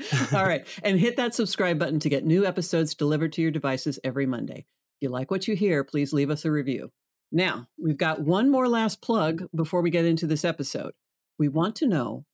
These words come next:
Speaker 2: what has the pandemic taught you about money? How has the way you handle your money changed in twenty twenty? We're working on a special episode about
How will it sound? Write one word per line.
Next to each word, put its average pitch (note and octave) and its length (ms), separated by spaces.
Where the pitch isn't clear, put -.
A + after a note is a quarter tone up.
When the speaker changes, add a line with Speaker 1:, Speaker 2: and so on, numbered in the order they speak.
Speaker 2:
what D#3 380
has D4 240
the B3 80
pandemic F#3 680
taught - 360
you C3 260
about C3+ 300
money? C3 340
How G3+ 260
has B3+ 200
the G3 100
way F3+ 100
you E3+ 140
handle G#3+ 400
your C3 160
money B2 300
changed D#3 500
in D3 80
twenty D3+ 280
twenty? D3+ 380
We're G#3+ 120
working C#4 240
on A#3 120
a F#3 40
special F#3 380
episode F3 480
about C#3 220